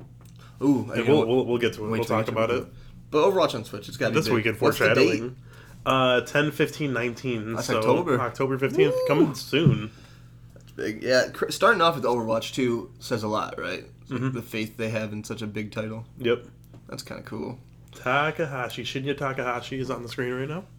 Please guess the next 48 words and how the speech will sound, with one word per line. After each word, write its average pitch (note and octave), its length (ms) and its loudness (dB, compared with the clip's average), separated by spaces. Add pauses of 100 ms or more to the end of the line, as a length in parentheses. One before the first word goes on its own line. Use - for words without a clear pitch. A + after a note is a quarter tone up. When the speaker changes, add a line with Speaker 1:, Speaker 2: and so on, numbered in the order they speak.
(240)
Speaker 1:
Mm-hmm. G#2+ 180 -8 (500)
It's - 140 -12
Speaker 2:
And A#2+ 80 -4
Speaker 1:
true. A2 100 -4
Speaker 2:
he G#2+ 40 -4
bowed. B2+ 320 -2 (320)
And B2 120 -6
I'm A2+ 80 -4
waiting B2+ 200 0
for C3+ 80 -4
him C3 100 0
to B2+ 60 -2
do C3+ 120 0
that C3 180 4
snap, D3 380 -2
because A2+ 240 -6
that's A#2 240 0
when A#2+ 120 -4
we B2 100 0
know B2 180 0
that A2+ 140 -8
something B2 300 -6
new B2+ 200 0
is B2 100 -6
coming. B2+ 400 -10 (920)
Speaker 1:
Uh, B2 340 -2 (380)
I C3 180 -2 (300)
take C#3 180 -2
this B2+ 180 -4
moment A#2 300 -2
to A2 100 -8
credit G#2+ 380 -6 (300)
the A#2+ 120 -4
Nintendo A2 600 -2
Direct A2 280 0
as G#2 100 -2
being, A2 300 -2
like, G#2+ 160 -4
the A#2+ 80 -4
greatest G#2+ 380 -2
form G#2+ 260 -4
of G#2 160 -6
giving G#2+ 260 -4
out G#2+ 280 -6
video G#2+ 260 -2
game A2+ 160 0
<laughs> - 20 0
advertising. A#2+ 680 -2